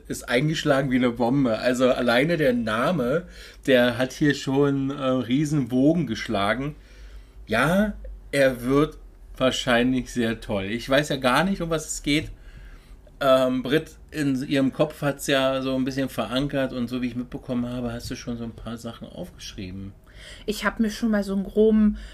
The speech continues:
Speaker 2: äh, Überblick gemacht
Speaker 1: Wahnsinn.
Speaker 2: über Chester Truffle. Ähm, aber da ist noch viel Arbeit, was ich da reinstecken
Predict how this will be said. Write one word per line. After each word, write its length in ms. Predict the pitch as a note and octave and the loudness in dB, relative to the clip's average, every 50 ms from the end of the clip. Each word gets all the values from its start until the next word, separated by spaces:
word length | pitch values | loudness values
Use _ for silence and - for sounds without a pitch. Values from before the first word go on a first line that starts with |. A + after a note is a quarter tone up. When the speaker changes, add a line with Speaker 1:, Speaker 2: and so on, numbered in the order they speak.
| - - - - | -20 -20 -10 -4
Speaker 2:
äh, 100 | - G3 | -4 -4
Überblick 680 | - - G#3 A#3+ C#4 C#4 C4+ A#3 G#3+ A3+ A#3 A#3+ A#3+ - | -2 0 0 2 4 4 2 2 0 0 0 0 -2 -2
gemacht 500 | - B3 A#3 A#3 B3 C#4 D#4+ - - - - - | -2 0 2 2 2 2 2 0 -6 -16 -14 -12
Speaker 1:
Wahnsinn. 280 | - - - - - | -12 -12 -10 -6 -2
Speaker 2:
über 340 | A#3+ B3 A3+ B3 A#3+ A#3 A#3 | 0 2 4 6 6 4 4
Chester 460 | A#3 - - B3+ B3 - - A#3+ A3+ A3+ | 2 -2 -6 -6 -6 -4 -2 -4 -4 -4
Truffle. 520 | - - A#3 A#3 - - C4 C4 C4+ C4+ - - - - - - - - - - | -2 0 0 0 2 2 2 2 0 -2 -6 -14 -20 -20 -18 -18 -18 -18 -20 -14
Ähm, 600 | - - G#3+ A3 A3 G#3+ G#3+ G#3 G3+ G#3 G#3 G#3 G#3+ G#3+ - | -8 -4 0 2 2 4 4 4 2 2 2 0 0 -2 -4
aber 500 | - G3+ G3+ G3 G3+ G#3 G#3+ G3+ G3+ G3+ | -2 2 2 2 2 2 2 0 0 0
da 180 | G3+ G3 F#3 F#3 | 0 -2 -2 -2
ist 300 | - - G#3 G3+ - - | -2 -4 -6 -6 -6 -6
noch 240 | G3+ F3 - - - | -6 -6 -8 -10 -18
viel 420 | - - - - D4+ E4 D#4 - - - | -18 -6 2 6 6 6 6 4 2 4
Arbeit, 460 | G#3 A#3+ B3+ A#3+ A3+ A3 A3 - - | 4 6 6 6 4 4 2 0 -2
was 160 | G#3 G#3 G#3 | -2 -2 -2
ich 100 | G3+ - | -6 -6
da 100 | - G3+ | -4 -4
reinstecken 920 | G3 G3 G3+ G3+ G#3 - - G3+ G3 - - G3+ G3 G3 G3 G3 G3 F#3+ | -2 -2 -2 -4 -4 -4 -6 -6 -6 -4 -6 -4 -4 -2 -4 -4 -4 -6